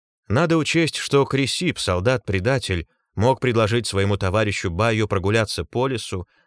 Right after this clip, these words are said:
дождаться, когда тот отойдёт подальше, а затем спокойно убить Ореста. Это было бы для него менее опасным, чем закапывать монеты под кроватью.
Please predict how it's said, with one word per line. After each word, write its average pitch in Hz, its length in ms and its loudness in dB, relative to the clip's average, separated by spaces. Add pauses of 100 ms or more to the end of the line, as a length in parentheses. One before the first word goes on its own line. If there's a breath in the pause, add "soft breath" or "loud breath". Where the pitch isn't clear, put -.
дождаться, 104 560 0
когда 101 260 0
тот 120 220 0
отойдёт 92 400 0
подальше, 101 640 -4 (280)
а 76 120 -4
затем 73 260 -2
спокойно 123 520 -2
убить 120 320 -2
Ореста. 143 500 -4 (480)
Это 160 240 2
было 175 220 2
бы 170 80 2
для 143 160 0
него 143 180 4
менее 156 400 0
опасным, 143 480 -2
чем 87 220 -4
закапывать 92 500 -2
монеты 95 340 -2
под 95 160 -4
кроватью. 104 600 -2